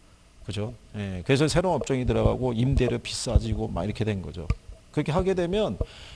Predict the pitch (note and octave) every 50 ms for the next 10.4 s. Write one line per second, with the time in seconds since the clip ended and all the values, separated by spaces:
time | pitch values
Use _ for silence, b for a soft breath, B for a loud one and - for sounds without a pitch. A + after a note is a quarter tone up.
0 | B B - - E3 F3 G#3 G3+ G3+ G3+ F#3+ F#3 F3 E3 C#3+ - - - C#3+ C#3+
1 | E3+ E3+ E3 D3+ A2+ C3+ B2+ B2 B2 C3 D#3 F#3 D3+ A#2+ - - G3+ A3 A#3 A3+
2 | A3+ - F#3 D#3 D#3 D3 C3 - B2+ A#2+ A#2 A#2+ C3+ D3+ - - - - - C3
3 | A2 G#2 F#2 F2+ G2 G#2 G2+ - - - A#2+ A#2 - - - A#2 - A2 G#2+ F#2+
4 | F2+ F2+ F2+ E2+ E2+ - - - - - - F#2 F2 - - D2 - - - -
5 | - - - - - - - - - G#2+ - A#2 A#2+ - F#2+ F2+ - G2 G2 A2+
6 | - - - - - - - - - b b b b b b b b b b b
7 | - C#3 C#3 D#3+ D#3 C#3+ B2+ A#2 A2 - - - - - B B B B B B
8 | B - - F#3 F#3+ - F3+ E3+ G#3 G3+ - - D3 B2+ C#3+ C3+ G2+ E2 - -
9 | - - - C3+ C3 A#2 G#2+ - E3+ F3+ - F#3 F3 F3+ F3 D#3 D3 D#3+ D3+ C#3+
10 | D3 C#3+ E3 G#3 F3 G#2+ E2+